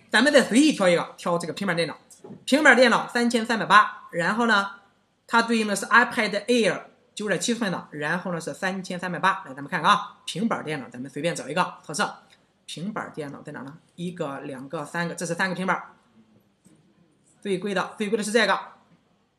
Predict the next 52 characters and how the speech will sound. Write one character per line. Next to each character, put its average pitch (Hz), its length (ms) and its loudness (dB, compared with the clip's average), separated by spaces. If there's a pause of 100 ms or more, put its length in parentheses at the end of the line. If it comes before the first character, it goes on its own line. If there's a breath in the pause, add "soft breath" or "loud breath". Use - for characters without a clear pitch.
(720)
iPad 190 640 2
Air 180 380 -4
九 196 100 -10
点 170 120 -4
七 190 120 -6
寸， 180 120 -4 (340)
没 190 100 -8
错 233 100 0
了 220 80 2
吧？ 196 300 2 (140)
三 180 220 -4
千 175 160 -4
多 180 320 -4
啊。 160 320 -6 (180)
好 196 80 -2
了， 214 120 4
同 214 80 0
学 208 40 4
们， 196 200 2
那 196 120 0
么 180 120 0
这 175 240 2
个 143 80 -4
呢 139 80 -8
也 139 80 -6
验 165 180 -4
证。 151 120 -8 (360)
同 294 180 2
理， 240 400 2
接 202 160 0
下 180 140 2
来 151 100 -2
的 147 60 -10
基 208 260 -6 (240)
本 143 200 -6
上 127 280 -8
百 127 140 -8
分 180 100 -4
之 180 80 -8
百 - 200 -12
都 151 80 -8
是 135 100 -12
没 131 60 -10
错 151 160 -10
的。 - 80 -18 (560)
那 202 120 0
么 185 80 2
这 175 140 -2
就 151 160 -6
说 170 240 0
明 147 160 -6
了， - 320 -6